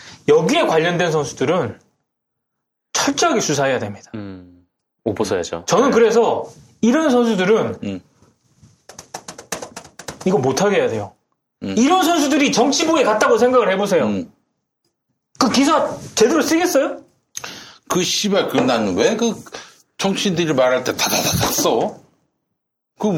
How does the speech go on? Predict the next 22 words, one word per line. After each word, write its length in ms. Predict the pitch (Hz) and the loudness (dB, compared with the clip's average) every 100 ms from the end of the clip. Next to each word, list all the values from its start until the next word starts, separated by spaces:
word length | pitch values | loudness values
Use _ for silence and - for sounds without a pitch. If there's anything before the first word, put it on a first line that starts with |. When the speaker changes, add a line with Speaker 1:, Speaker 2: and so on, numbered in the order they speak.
| 143 | 0
Speaker 3:
왜 100 | 175 | 0
쓰는지 380 | 175 311 311 | -2 -2 0
모르겠어요. 680 | 269 175 120 98 110 95 160 - - | 0 0 -2 -2 -2 -2 -4 -8 -4
Speaker 1:
자판기거든. 720 | 180 208 190 170 151 202 101 - - | -2 0 0 0 0 -2 -6 -10 -6
Speaker 3:
어? 200 | 190 - - _ _ - - - | -6 -6 -18 _ _ -18 -4 0
아니, 140 | 294 | 2
난 140 | 302 | 2
녹음 400 | 226 233 294 285 | 2 2 0 -2
떠가지고 880 | 302 285 254 214 180 160 226 175 85 | -2 0 0 0 0 0 0 -2 -2
Speaker 2:
음. 340 | 113 107 95 92 - 294 | -4 -4 -8 -14 -8 -2
Speaker 3:
<laughs> 180 | 254 | 0
뭐 180 | 247 233 | 0 -2
그 200 | - 190 - _ _ | -4 -10 -12 _ _
다시 260 | 180 160 | -6 -4
듣든지. 760 | 185 175 175 151 120 117 117 90 _ _ - | -4 -4 -4 -2 -2 -2 -2 -6 _ _ -2
Speaker 2:
아, 100 | 117 | 0
그 80 | |
Speaker 3:
예. 60 | 113 | 0
Speaker 2:
시간이 320 | - 180 185 | -2 -2 -2
너무 160 | 120 110 | 0 0
오래 160 | 98 | 0
걸려요. 400 | 101 90 82 80 | 0 0 -2 -4